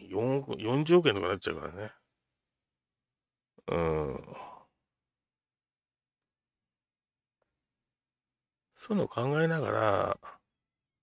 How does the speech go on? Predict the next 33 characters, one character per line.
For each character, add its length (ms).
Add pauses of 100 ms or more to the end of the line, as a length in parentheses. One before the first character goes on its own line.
(720)
う 200
ん、 60
千 420
円 100
で 60
も 160 (320)
投 140
資 140
し 80
て 60
た 120
ら 100
さ、 480 (800)
ま 80
あ、 20
い 80
い 60
キ 100
ャ 40
ッ 20
シ 140
ュ 40
と 60
か 100
ね、 120
千 240
円 60
投 120
資 180
し 80
て 60
た 60
ら、 300